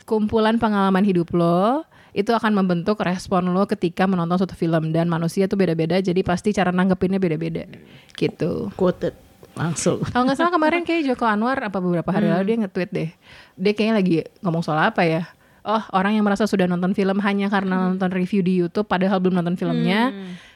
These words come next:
Speaker 1: Menurut dia norak atau apa gitu.
Speaker 2: Hmm.
Speaker 1: Karena perjalanan film adalah, perjalanan ketika menonton film adalah perjalanan
Speaker 2: Iya, iya.
Speaker 1: personal yang spiritual lah
Speaker 2: Hmm.
Speaker 1: gitu. Masing-masing pasti
Speaker 2: Wow.
Speaker 1: beda.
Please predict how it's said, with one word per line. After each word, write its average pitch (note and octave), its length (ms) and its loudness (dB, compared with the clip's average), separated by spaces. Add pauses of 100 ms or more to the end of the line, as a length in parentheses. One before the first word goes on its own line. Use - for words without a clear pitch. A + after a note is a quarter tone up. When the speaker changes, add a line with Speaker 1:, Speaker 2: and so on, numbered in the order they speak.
Speaker 1:
Menurut F#3+ 320 2
dia G#3+ 240 0
norak F#3+ 400 0
atau E3+ 140 0
apa G3+ 260 2
gitu. F3+ 240 -2
Speaker 2:
Hmm. G#3 100 -2
Speaker 1:
Karena G#3 240 0
perjalanan F3+ 460 0
film F3+ 300 -2
adalah, F3+ 280 0
perjalanan G3 600 2
ketika G#3+ 260 -2
menonton F#3 220 0
film F#3+ 160 -2
adalah G#3+ 160 0
perjalanan F3+ 300 -2
Speaker 2:
Iya, F3+ 80 -4
iya. - 40 -6
Speaker 1:
personal F#3 240 -4
yang G3+ 140 -2
spiritual - 760 -2
lah G3+ 200 2
Speaker 2:
Hmm. A3 200 -6
Speaker 1:
gitu. G#3+ 200 -6
Masing-masing F3 400 -6
pasti F#3+ 180 -4
Speaker 2:
Wow. F#3+ 80 2
Speaker 1:
beda. F3+ 260 0